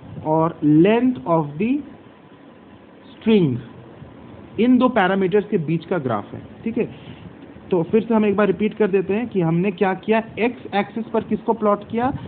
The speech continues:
length of the string, एल को। ठीक है, L क्या है, length of the string, यानी simple pendulum का जो string है उसका लेंथ,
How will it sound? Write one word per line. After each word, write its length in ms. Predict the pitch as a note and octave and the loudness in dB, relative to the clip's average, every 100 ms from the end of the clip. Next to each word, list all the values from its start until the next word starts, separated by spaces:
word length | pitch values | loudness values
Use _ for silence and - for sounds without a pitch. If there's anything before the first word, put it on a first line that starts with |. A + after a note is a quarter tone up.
| - | -6
length 500 | D3 E3 G3 A3+ B3 | 2 4 4 4 2
of 180 | - E3 | 0 -2
the 160 | D3+ E3+ | 0 -2
string, 280 | - F3 C#3 - | 0 -2 -2 -6
एल 220 | D#3+ F3 | 0 2
को। 220 | D3+ A#2+ A2 - | 2 -4 -8 -10
ठीक 120 | G#3 A#3 | -6 -4
है, 140 | D3 E3 | -6 -2
L 160 | F#3+ | -2
क्या 160 | G3 A3 | 0 -2
है, 120 | C#3+ | 0
length 260 | D3+ F#3+ G3+ | 0 -2 -4
of 160 | F#3+ | -2
the 60 | G3+ | -4
string, 220 | - A3+ C#4 - - - - - D3 | -4 -6 -6 -12 -20 -20 -20 -12 -4
यानी 160 | D3 | -2
simple 300 | E3+ E3+ E3 | 0 0 2
pendulum 480 | F#3+ D#3+ D#3 D#3+ E3 | 0 0 0 2 0
का 100 | E3+ | 0
जो 100 | D#3 | -2
string 360 | D#3+ - F#3+ F#3 | -4 -2 -2 0
है 100 | G#3 | -2
उसका 260 | - E3 | -2 -2
लेंथ, 320 | C#3+ B2+ A2+ | 0 0 -2